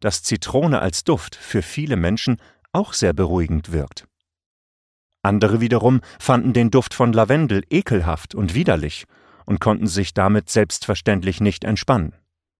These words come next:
Deshalb mach doch einfach mal Folgendes. Kauf dir mal für fünfzehn oder zwanzig Euro ein kleines Aromatherapie-Set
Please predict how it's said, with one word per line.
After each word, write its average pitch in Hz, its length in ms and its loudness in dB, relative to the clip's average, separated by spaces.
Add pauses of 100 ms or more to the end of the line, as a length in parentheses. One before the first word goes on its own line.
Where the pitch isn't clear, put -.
(1040)
Deshalb 113 400 2 (520)
mach 107 180 0
doch - 160 0
einfach 104 340 0
mal 92 160 2
Folgendes. 95 640 -2 (960)
Kauf 165 240 2
dir 143 140 2
mal 123 220 2
für 101 160 -2
fünfzehn 135 580 -2
oder 90 220 -2
zwanzig - 500 -4
Euro 107 360 0 (200)
ein 87 180 -4
kleines 107 500 -2
Aromatherapie-Set 85 1400 -2